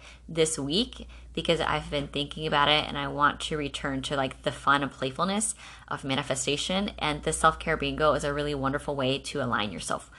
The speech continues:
with that. So you can go to peace collective dot me, put your email in and receive those four free gifts, and also you can message me on WhatsApp and find me on Facebook. I love you. I believe in you.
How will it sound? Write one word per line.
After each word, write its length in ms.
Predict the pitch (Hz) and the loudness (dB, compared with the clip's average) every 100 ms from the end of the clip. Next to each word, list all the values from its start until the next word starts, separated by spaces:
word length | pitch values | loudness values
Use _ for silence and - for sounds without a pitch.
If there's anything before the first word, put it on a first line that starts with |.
| - - | -20 -10
with 120 | 135 | -2
that. 220 | 131 - - | 0 0 2
So 400 | - 311 254 262 - - - | 6 8 8 4 -12 -16 -6
you 140 | 208 | -4
can 140 | 214 208 | 0 2
go 100 | 185 | 2
to 80 | |
peace 240 | 175 214 208 | 2 -2 -2
collective 460 | - 180 175 180 | 2 2 2 0
dot 260 | 175 139 - | 4 4 6
me, 400 | 262 294 330 262 - | 4 4 2 -2 -6
put 200 | 202 190 | -6 -4
your 100 | - | -4
email 300 | 180 170 160 | 2 4 4
in 200 | 151 156 | 4 0
and 140 | 135 | 0
receive 400 | 147 147 - 151 | -2 -4 -4 -4
those 220 | - 143 - | -4 -4 -4
four 220 | 143 135 | -6 -6
free 200 | - 131 | -4 -2
gifts, 420 | 285 320 330 - - | 4 6 6 0 -4
and 200 | 160 - | -4 2
also 540 | 202 233 - 226 226 226 - - | 4 4 6 6 6 0 -16 -14
you 120 | - 185 | -6 -2
can 140 | 175 | 0
message 320 | 165 165 160 | 0 0 -6
me 160 | 160 156 | -6 2
on 220 | - 147 | 4 4
WhatsApp 460 | 135 - 262 277 269 | 2 4 6 8 4
and 300 | - 196 196 - | -2 -2 -2 -6
find 320 | - 170 175 165 | -4 -2 0 -4
me 200 | 156 - | -6 -2
on 300 | - 147 - - | 2 2 0 -6
Facebook. 420 | 139 131 - - - - - - - | -6 -4 0 -2 -2 -18 -20 -12 -2
I 140 | 175 | 0
love 320 | 170 165 147 | 4 4 4
you. 240 | 143 135 120 - | 0 -2 -2 -2
I 160 | 160 | -2
believe 440 | 156 151 151 160 160 | 0 -2 -2 -4 -2
in 180 | 160 | -2
you. 300 | 151 147 147 | -2 -2 -2